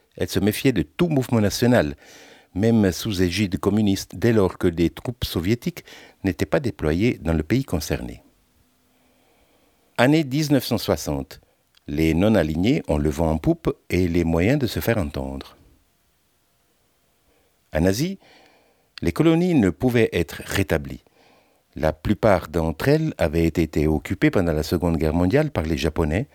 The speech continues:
si bien qu'en dix-neuf cent quarante-cinq, les pouvoirs coloniaux s'y trouvaient en position de faiblesse. Les États-Unis concédaient l'indépendance aux Philippines dès dix-neuf cent quarante-six, mais la France n'entendait pas suivre leur exemple en Indochine,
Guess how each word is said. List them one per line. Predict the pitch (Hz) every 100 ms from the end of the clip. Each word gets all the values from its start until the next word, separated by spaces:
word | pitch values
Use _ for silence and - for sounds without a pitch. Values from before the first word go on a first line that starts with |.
| _ _ _ -
si | - 139
bien | 95 85
qu'en | - 80
dix-neuf | 87 120 95 -
cent | 85
quarante-cinq, | - 101 120 165 156 147 - - - - - - _
les | 87
pouvoirs | 95 127 110 95 -
coloniaux | 147 131 92 90 113
s'y | -
trouvaient | - 87 90 -
en | 92
position | 92 95 -
de | 139
faiblesse. | 92 78 71 64 - - _ _ _ _ _ _ _ _ _ -
Les | 64 69
États-Unis | - 80 90 135
concédaient | 123 82 92 82
l'indépendance | 82 82 85 85 82 82 78
aux |
Philippines | 76 90 82 92 90 82
dès | 92 87
dix-neuf | 76 95 85 87
cent | - 90
quarante-six, | 85 95 104 139 - - _ _
mais | 78
la | 73
France | - 127 147
n'entendait | 92 76 92 92
pas | 92 90
suivre | - 127 98
leur | 76
exemple | 71 73 101 127 -
en | - 80
Indochine, | 80 78 - 101 135